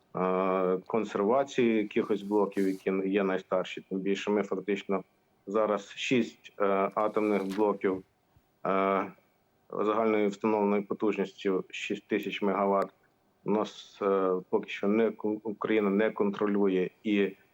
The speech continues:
у випадку, коли буде повернена під контроль, е, Запорізька атомна станція, не скоро будуть,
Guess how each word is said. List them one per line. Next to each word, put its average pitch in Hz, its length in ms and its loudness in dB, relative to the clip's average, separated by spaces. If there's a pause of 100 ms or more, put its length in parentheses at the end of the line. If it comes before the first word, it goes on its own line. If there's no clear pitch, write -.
(220)
у 107 40 -2
випадку, 104 720 -2
коли 104 420 2 (280)
буде 104 280 0
повернена 104 500 2
під 104 220 -4
контроль, 101 500 0 (180)
е, 92 260 0 (280)
Запорізька 104 540 -2
атомна 98 260 0
станція, 98 460 -2
не 104 180 0
скоро 98 420 0
будуть, 117 440 -2